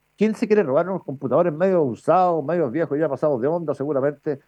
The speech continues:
eh, que lo, se los entrega a una reducidora de mala muerte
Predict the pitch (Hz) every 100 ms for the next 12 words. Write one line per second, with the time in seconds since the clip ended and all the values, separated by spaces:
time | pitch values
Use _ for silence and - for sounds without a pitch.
0 | _ - - _ _ - 120 120 117 117
1 | 117 113 - - 143 143 131 - 139 135
2 | 135 135 180 185 160 175 160 143 127 120
3 | 127 147 165 147 151 143 151 135 - 170